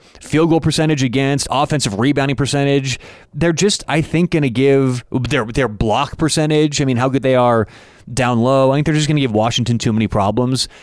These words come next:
and, uh, I do like that they don't have to travel very far in state rivalry, so we will take the road Washington State plus one in this game tonight. So two picks for today, both college basketball. We're taking Kentucky minus one at home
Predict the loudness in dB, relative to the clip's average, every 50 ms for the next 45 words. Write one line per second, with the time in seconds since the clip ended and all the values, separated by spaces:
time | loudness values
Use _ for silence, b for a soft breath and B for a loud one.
0 | B B B -4 -2 0 0 0 2 2 2 2 0 0 0 2 2 2 2 2
1 | 0 -2 -2 -2 0 0 0 -2 -4 -4 -2 -2 0 0 2 2 2 0 0 0
2 | 0 2 2 0 0 -2 -2 0 0 0 0 0 0 0 2 2 2 2 2 0
3 | B B B B B -4 -2 0 2 2 2 2 2 2 0 0 0 -2 -2 -2
4 | -2 0 2 2 2 2 2 4 4 4 4 4 2 2 2 0 -2 b b b
5 | b b b -2 0 0 0 0 -2 -4 -4 -4 -2 -2 -2 0 -2 -2 0 2
6 | 2 4 4 2 2 0 -4 -10 b b b b -2 0 0 2 2 2 0 2
7 | 2 2 2 0 0 -2 B B B B B -4 0 0 0 0 0 -2 -2 -2
8 | -2 0 0 -2 -2 -2 -4 -8 -6 -2 -2 -2 -2 -2 B B B B B 0
9 | 0 2 2 2 2 2 0 0 0 0 2 2 2 2 2 0 0 0 0 0
10 | 0 2 2 2 2 2 0 0 0 0 -2 -4 -4 0 2 2 2 2 2 0
11 | 0 0 -2 -2 0 0 -2 0 0 0 0 0 0 -2 0 0 0 0 0 0
12 | 0 0 0 -2 -6 _ _ _ _ -2 0 0 0 0 -2 -2 -2 -2 0 0
13 | 0 0 0 0 0 0 0 -2 -6